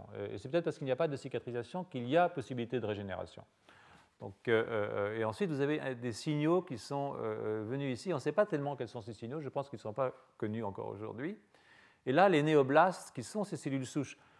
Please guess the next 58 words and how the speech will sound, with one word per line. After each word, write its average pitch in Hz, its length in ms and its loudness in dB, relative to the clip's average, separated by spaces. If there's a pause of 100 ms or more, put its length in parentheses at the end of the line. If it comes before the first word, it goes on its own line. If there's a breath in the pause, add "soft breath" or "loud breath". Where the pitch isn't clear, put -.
(140 soft breath)
dans 147 100 0
une 156 160 0
planaire, 165 400 4
il 170 40 0
y 135 40 4
a 110 60 2
trente 190 240 -2
pour 165 160 -4
cent 180 160 -2
des 147 100 2
cellules 156 380 0
qui 139 100 -4
sont 139 120 -4
des 127 100 -2
cellules 117 280 -4
souches 113 200 -6
adultes. 90 400 -4 (280)
Hein, 104 100 -8
donc, 107 220 -8
le, 101 120 -6 (100)
le, 104 100 -6
un 131 100 0
tiers 180 340 2
du 123 140 -6
poids 135 680 4
de 113 80 -2
la, 104 280 -4
de 110 60 -8
la, 101 220 -6
de 107 120 -14
la 98 160 -6
bestiole, 180 500 0 (360 loud breath)
c'est - 360 0
de 123 120 0
l'adult 117 340 2
stem 98 260 -6
cell, 95 220 -10 (100)
hein, 110 120 -6
c'est 117 120 -12
de 107 40 -12
la 101 80 -6
cellule 107 240 -8
souche 104 220 -10
adulte. 104 360 -14
Hein. 104 100 -12 (140)
Donc, 98 260 -14
vous 101 180 -8
imaginez, 107 320 -4
vous 110 160 -4
auriez 117 280 -2 (360 loud breath)
en 107 160 0
gros 120 260 2
entre 110 280 -2
vingt 110 360 2
et 104 140 0
trente 131 400 0
kilos, 127 580 2
euh, 95 140 -4